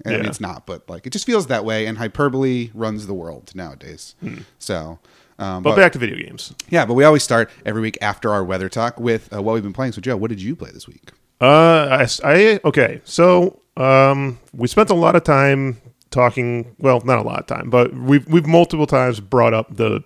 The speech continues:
Speaker 2: Metal Gear Survive on this podcast and how it looks, mm, eh, not all that great.
Speaker 1: Correct. Yeah,
Speaker 2: Yes.
Speaker 1: because it's, it's a game that doesn't need to exist.
Speaker 2: It does not need to exist at all.
Speaker 1: Kojima's gone.
Speaker 2: Yeah.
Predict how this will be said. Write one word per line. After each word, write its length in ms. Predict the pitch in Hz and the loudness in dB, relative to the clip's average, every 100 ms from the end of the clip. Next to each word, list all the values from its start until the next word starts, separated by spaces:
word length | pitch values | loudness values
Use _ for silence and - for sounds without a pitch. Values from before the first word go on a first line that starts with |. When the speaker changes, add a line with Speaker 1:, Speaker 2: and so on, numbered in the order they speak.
| 131 | 0
Speaker 2:
Metal 200 | 127 123 | 2 2
Gear 120 | 113 | 0
Survive 520 | - - - - 123 _ - _ - | -4 -6 -6 -8 -12 _ -20 _ -10
on 140 | 120 | -8
this 100 | 107 | -6
podcast 720 | - - - - - - - - _ _ _ _ _ 120 | -6 -8 -8 -10 -10 -12 -14 -18 _ _ _ _ _ 0
and 340 | 117 110 113 | 2 2 -2
how 400 | 107 110 110 107 | 0 2 4 2
it 160 | 110 113 | 0 0
looks, 580 | 110 107 - - - - - | 0 0 -2 -8 -10 -14 -18
mm, 540 | 123 117 123 120 123 | -14 -8 -6 -4 -2
eh, 460 | 117 113 110 107 107 | -2 -2 0 -2 -2
not 320 | 107 110 113 | -2 -2 0
all 160 | 107 107 | 0 -2
that 220 | 107 - | -4 -8
great. 260 | - - - - _ _ _ - - | -8 -10 -12 -20 _ _ _ -20 -20
Speaker 1:
Correct. 440 | - 117 95 - - | -6 -4 -4 -6 -4
Yeah, 220 | 139 123 | 0 0
Speaker 2:
Yes. 100 | 104 | 0
Speaker 1:
because 260 | 117 131 123 | -2 -4 -4
it's, 240 | 120 - - | -6 -12 -12
it's 160 | 151 151 | -8 -6
a 60 | 139 | -4
game 200 | 196 220 | -2 -2
that 120 | 190 | 0
doesn't 260 | 151 147 110 | 0 -2 -4
need 220 | 127 120 | -6 -6
to 100 | 113 | -8
exist. 400 | 90 82 76 - | -10 -12 -6 2
Speaker 2:
It 80 | 143 | 4
does 160 | 170 | 6
not 200 | 165 160 | 6 6
need 120 | 147 147 | 4 0
to 40 | |
exist 260 | 143 123 117 | 0 -2 -4
at 80 | 120 | -4
all. 80 | |
Speaker 1:
Kojima's 440 | 110 98 123 175 196 | -6 -4 -2 -2 -2
gone. 420 | 135 123 123 143 - | -2 0 0 -4 -4
Speaker 2:
Yeah. 220 | 113 | -6